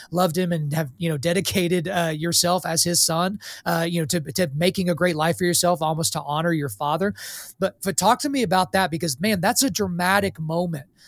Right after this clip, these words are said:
for a son to ask a father that and for the father to respond in that way. What happened after that conversation? 'Cause I'm sure you didn't just say no and you both moved on with your lives and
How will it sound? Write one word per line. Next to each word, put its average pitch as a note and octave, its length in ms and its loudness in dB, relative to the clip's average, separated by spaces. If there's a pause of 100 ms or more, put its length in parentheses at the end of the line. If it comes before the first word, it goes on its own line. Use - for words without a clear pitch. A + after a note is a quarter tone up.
(160)
for F#3 160 -2
a E3 40 2
son G3+ 360 6
to F#3 80 4
ask F3+ 420 2
a F3 60 -2
father F3+ 480 2
that G#3+ 260 4
and D#3+ 80 -8
for F3 80 -4
the D#3+ 140 -2
father F3+ 400 2
to E3 80 0
respond F3+ 580 4
in F#3+ 80 -2
that G3+ 280 2
way. F#3+ 360 4 (640)
What A3+ 180 4
happened G3 380 2
after G3+ 380 2
that A#3 200 -2
conversation? A3+ 720 2
'Cause F#3 160 2
I'm F3+ 140 2
sure A3+ 200 4
you A3 120 4
didn't G3+ 200 2
just F#3+ 160 4
say G3 200 6
no G3 280 6
and G3+ 80 4
you E3+ 120 0
both F3 240 0
moved F#3+ 200 0
on G#3 160 2
with G3+ 120 2
your F3+ 100 2
lives F#3 320 6
and D3+ 100 -6